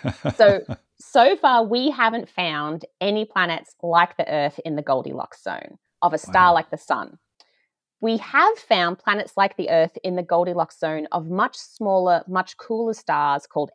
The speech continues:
Speaker 1: M dwarfs. And actually, most of the stars in the galaxy are M dwarfs. Uh, so it might be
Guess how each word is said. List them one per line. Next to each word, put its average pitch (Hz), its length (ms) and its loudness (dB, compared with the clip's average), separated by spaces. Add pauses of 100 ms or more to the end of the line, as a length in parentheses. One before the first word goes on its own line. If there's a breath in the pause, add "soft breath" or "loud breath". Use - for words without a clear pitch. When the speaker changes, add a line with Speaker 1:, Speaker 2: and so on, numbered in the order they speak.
Speaker 1:
M 160 180 -4
dwarfs. - 500 -14 (300)
And 208 100 0
actually, 370 280 0
most 220 280 0
of 208 60 -4
the 190 80 -8
stars 175 380 2
in 170 80 -6
the 165 60 -8
galaxy 160 560 -2
are 165 320 2
M 147 180 -6
dwarfs. - 520 -12 (400)
Uh, 175 160 4
so 220 300 2
it 254 120 -2
might 208 380 -4
be 175 340 -4